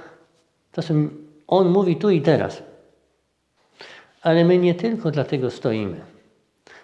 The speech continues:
ponieważ Ewangelia, słowo Jezusa,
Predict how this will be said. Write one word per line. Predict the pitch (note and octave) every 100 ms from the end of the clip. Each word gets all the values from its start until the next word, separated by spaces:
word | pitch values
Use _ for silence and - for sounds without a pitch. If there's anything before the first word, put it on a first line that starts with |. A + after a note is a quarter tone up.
| _
ponieważ | E3 D#3 C#3+ - -
Ewangelia, | E3 C#3 C3+ B2 E3 F3+ B2+ A2+ G#2+ A#2+ - - -
słowo | - D#3 F3+ F3
Jezusa, | D#3+ D3 B2 A#2 C3 A#2